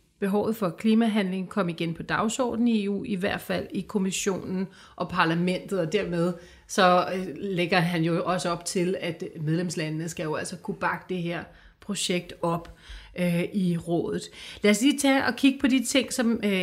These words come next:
skal fikses i det her årti, fordi I har nævnt, øh, flere af dem. En tredjedel af energiforbruget i E U stammer fra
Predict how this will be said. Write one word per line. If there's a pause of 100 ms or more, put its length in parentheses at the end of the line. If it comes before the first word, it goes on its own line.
(140)
skal
fikses (140)
i
det
her
årti,
fordi
I
har
nævnt,
øh,
flere
af
dem. (720)
En
tredjedel
af
energiforbruget
i
E
U
stammer
fra